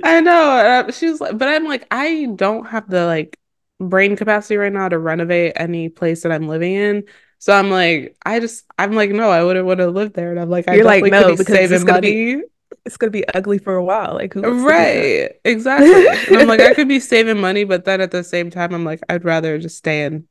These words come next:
Speaker 1: my current space." So,
Speaker 2: Mm.
Speaker 1: no.
Speaker 2: Touche.
Speaker 1: Yeah. All right. Sorry. We can get into the topic now. Y'all, we're
Speaker 2: What are we
Speaker 1: skipping
Speaker 2: talking
Speaker 1: hard
Speaker 2: about?
Speaker 1: ask, by the way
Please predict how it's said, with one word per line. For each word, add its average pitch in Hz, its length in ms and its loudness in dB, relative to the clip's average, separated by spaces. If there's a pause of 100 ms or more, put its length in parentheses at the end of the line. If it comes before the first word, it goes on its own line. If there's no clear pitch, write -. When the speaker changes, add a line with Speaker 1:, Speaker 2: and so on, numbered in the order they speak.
(100)
Speaker 1:
my 156 180 -4
current 131 380 -8
space." 135 340 -8
So, 139 360 -14 (600)
Speaker 2:
Mm. 180 220 -4 (500)
Speaker 1:
no. 156 340 -12 (640)
Speaker 2:
Touche. 202 260 -4 (680)
Speaker 1:
Yeah. 170 220 -8 (340)
All 240 100 -2
right. 175 300 -4
Sorry. 156 300 -4
We 190 100 -4
can 220 100 -2
get 165 100 -2
into 127 140 -8
the 113 80 -4
topic 85 240 -4
now. 92 280 -6 (560)
Y'all, 180 220 4
we're 190 60 6
Speaker 2:
What 226 60 4
are - 40 2
we 302 60 2
Speaker 1:
skipping - 60 2
Speaker 2:
talking 175 180 2
Speaker 1:
hard 156 100 4
Speaker 2:
about? 135 180 4
Speaker 1:
ask, - 180 -10
by 131 160 -8
the 131 100 -8
way 131 180 -2